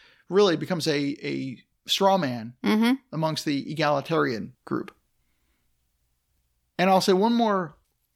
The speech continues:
Speaker 1: one more thing. Ultimately, the whole Christian life Whether you're a man, a woman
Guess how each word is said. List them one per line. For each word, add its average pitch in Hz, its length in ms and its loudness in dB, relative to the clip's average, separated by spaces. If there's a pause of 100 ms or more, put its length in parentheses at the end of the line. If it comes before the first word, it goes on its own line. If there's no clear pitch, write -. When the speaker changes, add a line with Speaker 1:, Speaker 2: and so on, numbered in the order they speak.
(160)
Speaker 1:
one 190 240 2
more 175 180 2
thing. - 340 -2 (1500)
Ultimately, - 840 -2 (260)
the 175 140 2
whole 269 320 -4
Christian 185 460 -8
life 147 500 -8 (720)
Whether 156 320 0
you're 175 500 0 (140)
a - 100 -4
man, 220 440 -2 (420)
a - 100 -10
woman 208 520 0